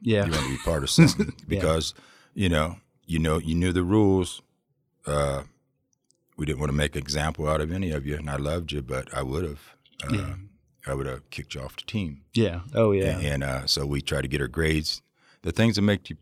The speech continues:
Speaker 2: 'cause you gotta get your grades to play, things like that. And then, uh, I guess it's kinda funny, but even some of the guys today,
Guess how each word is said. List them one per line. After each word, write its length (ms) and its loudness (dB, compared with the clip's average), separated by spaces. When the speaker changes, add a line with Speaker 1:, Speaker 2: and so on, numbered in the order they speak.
Speaker 2:
'cause 140 0
you 60 -6
gotta 140 4
get 200 0
your 80 -2
grades 300 6
to 60 -4
play, 540 2
things 220 2
like 200 4
that. 400 4
And 200 0
then, 160 2
uh, 240 0
I 80 2
guess 260 6
it's 100 -2
kinda 260 2
funny, 300 2
but 180 0
even 240 0
some 260 0
of 60 2
the 80 0
guys 400 4
today, 760 -2